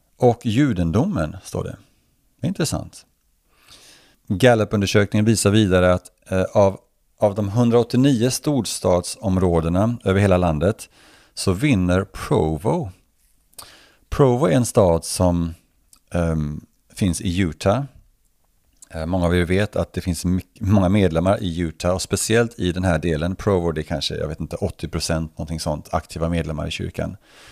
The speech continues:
Gallup-undersökningen säger vidare att den här staden Provo har varit konsekvent en av de fyra bästa i Gallups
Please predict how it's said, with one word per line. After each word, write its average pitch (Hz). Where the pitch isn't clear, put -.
Gallup-undersökningen 113
säger 95
vidare 85
att -
den 101
här 120
staden 95
Provo 101
har 90
varit 90
konsekvent 131
en 95
av 92
de 90
fyra 101
bästa 87
i 95
Gallups 87